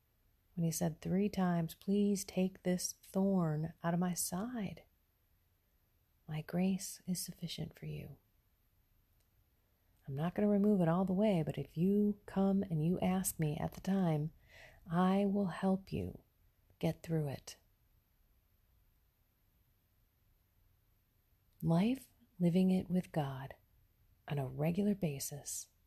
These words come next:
calling out to him all day, is fundamentally different than not living with God and going about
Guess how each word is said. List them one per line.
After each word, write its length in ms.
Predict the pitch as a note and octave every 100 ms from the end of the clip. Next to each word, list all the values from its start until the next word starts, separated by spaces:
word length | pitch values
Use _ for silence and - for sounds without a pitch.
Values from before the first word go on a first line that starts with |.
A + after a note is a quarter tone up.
| _ -
calling 360 | - D#3+ F#3
out 200 | F#3 F3+
to 120 | -
him 140 | E3 C#3+
all 220 | C#3+ D#3+
day, 420 | E3+ D#3 C3+ - _ _ _ _ _ _ _ _ _ _ -
is 140 | -
fundamentally 960 | - - D#3 E3 F#3 D#3+ D3+ - D#3+ D#3
different 580 | - D#3 - - - - - _ _ _ _ _ _ _ _ _ -
than 240 | D3 C#3+
not 440 | D3+ D#3 D#3 - - _ _
living 260 | D3+ C#3 C3+
with 140 | A#2+
God 400 | - F#2+ - - - _ _ _ _ - -
and 160 | - C3+
going 320 | D#3+ D#3 F#3+
about 460 | G3+ F3+ D3 D3